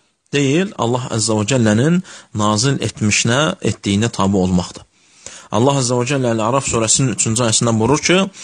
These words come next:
"İttəbi'u mə unzilə iləykum min rabbikum və la təttəbi'u min dunihi əvliyə,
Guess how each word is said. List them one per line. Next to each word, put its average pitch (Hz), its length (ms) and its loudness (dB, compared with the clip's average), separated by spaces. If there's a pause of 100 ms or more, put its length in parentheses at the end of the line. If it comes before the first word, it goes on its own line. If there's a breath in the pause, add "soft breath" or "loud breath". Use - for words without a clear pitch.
(380 loud breath)
"İttəbi'u 147 760 2 (100)
mə 120 220 2
unzilə 131 500 2
iləykum 147 560 2
min 117 100 0
rabbikum 107 540 -6 (460 loud breath)
və 151 140 0
la 190 180 4
təttəbi'u 139 720 0
min 123 220 2
dunihi 127 360 2
əvliyə, 104 460 0